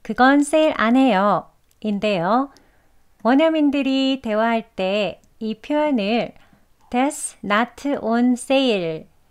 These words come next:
이렇게 할까요? 아니겠죠? 우선 발음 기호로 정확하게 발음을 하게 되면요. "That's not on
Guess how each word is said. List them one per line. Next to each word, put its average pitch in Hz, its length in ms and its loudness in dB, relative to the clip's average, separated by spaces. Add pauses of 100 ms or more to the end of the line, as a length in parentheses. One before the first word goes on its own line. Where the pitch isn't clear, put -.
(100)
이렇게 208 480 -4
할까요? 233 680 -2 (960)
아니겠죠? 214 800 -2 (1200)
우선 302 500 4
발음 262 460 2
기호로 240 720 0
정확하게 262 1120 0
발음을 208 640 -4
하게 226 280 -4
되면요. 220 720 -2 (760)
"That's 247 680 0 (280)
not 220 600 2 (360)
on 262 540 4